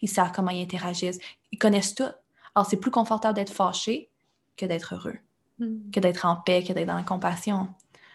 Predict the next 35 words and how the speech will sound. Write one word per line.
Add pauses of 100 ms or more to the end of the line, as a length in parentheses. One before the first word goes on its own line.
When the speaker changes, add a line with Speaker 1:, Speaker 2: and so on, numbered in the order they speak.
(300)
Speaker 1:
On
crée
des
momentum
de
fou
et
on
se
voit
aller
tellement. (340)
Et
si
je
peux
donner
un
autre
cue, (600)
regardez-vous
aller
et
faites-vous
une
promesse
que
quand
il
se
passe
quelque
chose, (480)
genre (100)
trafic